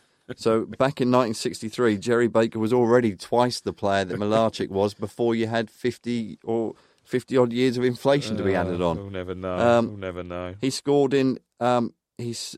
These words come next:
Speaker 1: uh, he didn't score in his debut, but he scored through, uh, games two to six when he, when he, when he joined us. So he was on a great run, um, and he holds a,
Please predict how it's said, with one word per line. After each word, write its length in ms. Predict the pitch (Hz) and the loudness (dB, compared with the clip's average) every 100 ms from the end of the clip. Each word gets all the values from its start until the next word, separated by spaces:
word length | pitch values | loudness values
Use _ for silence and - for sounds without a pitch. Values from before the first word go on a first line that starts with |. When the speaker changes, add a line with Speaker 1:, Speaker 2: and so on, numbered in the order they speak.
| - | -6
Speaker 1:
uh, 240 | 113 110 | 0 0
he 80 | 120 | -2
didn't 160 | 147 139 | -6 -4
score 160 | 139 | 0
in 60 | 127 | 0
his 100 | 110 | -2
debut, 420 | 120 107 92 107 | 0 2 2 -2
but 120 | 110 | -4
he 60 | 78 | -6
scored 300 | - 123 113 | -2 -2 -2
through, 360 | - 110 107 - | 0 0 0 -2
uh, 180 | 104 101 | -2 0
games 440 | 101 113 107 101 | 0 0 0 -2
two 200 | - 117 | -4 -4
to 100 | 107 | -2
six 380 | 92 - 110 - | -4 -4 -4 -4
when 80 | 101 | -6
he, 80 | 98 | -4
when 160 | 92 | -4
he, 160 | 98 95 - - | -6 -6 -12 -10
when 120 | 101 | -8
he 80 | 98 | -6
joined 300 | 101 98 104 | -4 -2 -4
us. 80 | 120 | -4
So 80 | 104 | -4
he 20 | |
was 80 | 104 | -4
on 100 | 101 | -4
a 60 | |
great 260 | 110 110 65 | 0 0 0
run, 300 | 92 98 107 _ _ _ - | -2 -2 -4 _ _ _ -6
um, 360 | 110 113 110 - _ - | 0 2 0 -6 _ -8
and 80 | 113 | -4
he 60 | 120 | 2
holds 360 | 151 143 - | 2 0 0
a, 200 | 127 120 | 2 2